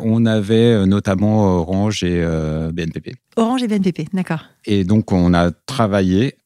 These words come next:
Speaker 1: en collaboration avec un cabinet spécialiste, parce que la R S E était pas du tout notre spécialité, pour mettre en place un calculateur d'impact carbone des actions, euh, médias de nos clients, ce qui a été une démarche assez, euh, laborieuse, parce
Speaker 2: Mmh.
Speaker 1: que plus on, on entre dans le sujet, plus naturellement il faut être précis.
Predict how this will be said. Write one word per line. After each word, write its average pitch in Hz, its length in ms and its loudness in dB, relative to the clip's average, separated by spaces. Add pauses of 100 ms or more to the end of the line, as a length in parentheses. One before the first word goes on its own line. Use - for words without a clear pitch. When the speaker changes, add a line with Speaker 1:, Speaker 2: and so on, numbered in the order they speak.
(340)
Speaker 1:
en - 60 -18
collaboration 98 600 -6
avec 87 220 -6
un 73 280 -6
cabinet 80 300 -8
spécialiste, - 440 -8
parce - 140 -16
que - 80 -16
la 85 100 -8
R 85 160 -10
S 85 140 -8
E 95 40 0
était 87 160 -6
pas - 100 -6
du 87 120 -8
tout 92 120 -8
notre 87 140 -4
spécialité, 113 720 -6
pour 110 360 -2
mettre 85 220 -4
en 87 60 -6
place 98 240 -6
un 90 60 -2
calculateur 85 500 -6
d'impact 80 280 -8
carbone 85 480 -4
des 82 140 -8
actions, 82 500 -8
euh, 85 160 -6
médias 85 400 -2 (240)
de 85 100 0
nos 85 120 2
clients, 95 340 -4
ce - 80 -10
qui 98 60 -6
a 90 40 0
été 87 120 -2
une 87 100 4
démarche 90 380 0
assez, 87 280 -2
euh, 78 200 -2
laborieuse, 85 540 -4 (140)
parce - 140 -6
Speaker 2:
Mmh. 170 40 -6
Speaker 1:
que 85 280 -6
plus 104 340 -2
on, 85 220 0
on 82 440 -2
entre 92 280 -2
dans 85 120 -6
le 80 60 -4
sujet, 87 360 -6
plus - 180 -4
naturellement 87 500 -2
il 85 80 -6
faut - 120 -6
être 87 100 -8
précis. - 400 -10